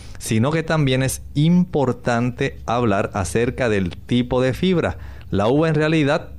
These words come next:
contiene un uno por ciento de fibra vegetal de tipo soluble, la pectina, y esta, ya hemos hablado, eh,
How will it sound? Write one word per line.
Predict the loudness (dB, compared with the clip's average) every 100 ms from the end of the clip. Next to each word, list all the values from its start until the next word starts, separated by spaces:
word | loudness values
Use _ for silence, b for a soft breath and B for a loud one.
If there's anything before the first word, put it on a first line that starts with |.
| -6
contiene | 0 0 0 0 0 -2 0
un | 0 0 0
uno | 2 4 4 2 0
por | 0 0
ciento | 0 0 2 2 2
de | 2
fibra | 2 2 2 2
vegetal | 0 0 0 0 0 2
de | 0
tipo | 0 -2 0 -4 -2
soluble, | 0 2 4 4 2
la | 2 0
pectina, | -4 -4 0 2 2 0 B B B
y | 0 2
esta, | 2 0 -2 -2 -4 -12 -12 -4
ya | 0 2
hemos | 2 2
hablado, | 2 2 2 4 2 2
eh, | 2 2 0 0 0 -4 -8 -12